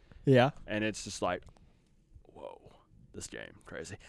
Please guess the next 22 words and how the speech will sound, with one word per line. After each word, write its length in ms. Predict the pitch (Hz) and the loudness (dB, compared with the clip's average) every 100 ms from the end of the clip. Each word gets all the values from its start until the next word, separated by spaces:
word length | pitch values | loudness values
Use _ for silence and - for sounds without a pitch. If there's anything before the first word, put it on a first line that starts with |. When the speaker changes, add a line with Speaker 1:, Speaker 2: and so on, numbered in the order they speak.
| - | 4
Speaker 2:
Anyways, 440 | 180 214 190 147 | 12 12 12 12
and 140 | 147 170 | 12 12
so 140 | 208 | 12
then 180 | 214 226 | 12 12
I 180 | 208 190 | 12 12
was 100 | 185 | 12
just 100 | 175 | 12
like, 180 | 180 147 | 12 12
I 180 | 147 165 | 12 12
put 180 | 202 | 12
it 80 | 165 | 12
down, 380 | 123 123 139 131 | 12 12 12 10
and 120 | 120 | 8
I, 220 | 113 110 110 | 8 8 8
like, 200 | 113 104 | 4 8
I 160 | 127 | 8
immediately 360 | 127 135 151 123 | 10 10 10 10
got 180 | 117 113 | 6 6
so 160 | 123 | 0
mad 260 | 117 101 117 | 4 6 6
at 80 | 95 | 4
myself. 400 | 98 - 107 | -2 2 2